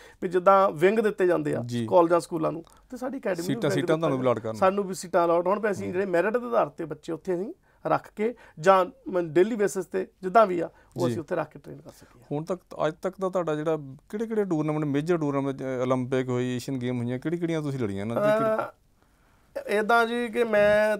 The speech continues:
Speaker 1: ਦੋ ਹਜ਼ਾਰ ਚਾਰ ਦੇ ਵਿੱਚ ਪਹਿਲੀ
Speaker 2: ਜੀ।
Speaker 1: ਪੈਰਾ ਗੇਮ ਜਿਹੜੀਆਂ ਹੋਈਆਂ, ਪੈਰਾ ਓਲੰਪਿਕ ਗੇਮਸ ਐਥਨਸ,
Speaker 2: ਅੱਛਾ ਜੀ।
Speaker 1: ਗ੍ਰੀਸ ਦੇ ਵਿੱਚ ਹੋਈਆਂ ਸੀਗੀਆਂ। ਦੋ ਹਜ਼ਾਰ ਚਾਰ ਚ ਪਹਿਲੀ ਮੈਂ ਉਹ ਲੜੀ ਆ। ਉਹਦੇ ਵਿੱਚ ਮੇਰਾ ਹਿਸਟੋਰਿਕ ਬ੍ਰੌਂਜ਼ ਮੈਡਲ ਪਿਆ,
Speaker 2: ਜੀ।
Speaker 1: ਜਿਹੜਾ ਕਿ ਪਾਵਰ ਲਿਫਟਿੰਗ ਦੇ ਵਿੱਚ ਇੱਕੋ ਹੀ ਇੱਕ ਆ।
Speaker 2: ਇੱਕੋ ਹੀ ਆ।
Speaker 1: ਹੁਣ ਤੱਕ ਦਾ।
Speaker 2: ਹੁਣ ਤੱਕ ਦਾ।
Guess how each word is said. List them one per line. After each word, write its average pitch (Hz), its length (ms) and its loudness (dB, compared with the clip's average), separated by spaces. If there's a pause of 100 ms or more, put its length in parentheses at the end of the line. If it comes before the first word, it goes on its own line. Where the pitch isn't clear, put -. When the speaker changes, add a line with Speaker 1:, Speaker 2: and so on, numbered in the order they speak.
(140)
Speaker 1:
ਦੋ 190 260 0
ਹਜ਼ਾਰ 196 220 6
ਚਾਰ 175 300 4
ਦੇ 170 120 -2
ਵਿੱਚ 190 140 -2
ਪਹਿਲੀ 190 360 -4 (400)
Speaker 2:
ਜੀ। 127 360 -4
Speaker 1:
ਪੈਰਾ 175 240 4
ਗੇਮ 170 380 -4
ਜਿਹੜੀਆਂ 165 240 -4
ਹੋਈਆਂ, 156 260 -4
ਪੈਰਾ 160 220 0
ਓਲੰਪਿਕ 156 340 -4
ਗੇਮਸ 151 400 -4
ਐਥਨਸ, 165 500 -2 (260)
Speaker 2:
ਅੱਛਾ 120 200 -8
ਜੀ। 104 60 -4
Speaker 1:
ਗ੍ਰੀਸ 170 180 -4
ਦੇ 185 60 -2
ਵਿੱਚ 202 180 -4
ਹੋਈਆਂ 175 220 -2
ਸੀਗੀਆਂ। 185 220 -10
ਦੋ 170 140 -6
ਹਜ਼ਾਰ 170 120 -4
ਚਾਰ 170 260 0
ਚ - 180 -20
ਪਹਿਲੀ 175 240 -4
ਮੈਂ 175 120 -6
ਉਹ 190 120 -4
ਲੜੀ 170 240 -6
ਆ। 170 60 -4
ਉਹਦੇ 175 320 -4
ਵਿੱਚ 170 200 -4
ਮੇਰਾ 156 240 -4 (400)
ਹਿਸਟੋਰਿਕ 170 420 0 (120)
ਬ੍ਰੌਂਜ਼ 156 260 0
ਮੈਡਲ 170 240 -2
ਪਿਆ, 160 220 -8 (260)
Speaker 2:
ਜੀ। 117 80 -8
Speaker 1:
ਜਿਹੜਾ 180 200 6
ਕਿ 185 80 -2
ਪਾਵਰ 160 300 2
ਲਿਫਟਿੰਗ 165 360 -4
ਦੇ 175 60 -6
ਵਿੱਚ 175 300 -10
ਇੱਕੋ 165 180 -6
ਹੀ 139 60 -4
ਇੱਕ 110 160 -12
ਆ। 120 40 -10
Speaker 2:
ਇੱਕੋ 135 180 -8
ਹੀ 120 60 -2
ਆ। 98 160 -6 (680)
Speaker 1:
ਹੁਣ 160 120 4
ਤੱਕ 151 240 -4
ਦਾ। 139 80 -8
Speaker 2:
ਹੁਣ 131 140 -4
ਤੱਕ 104 200 -8
ਦਾ। 98 100 -18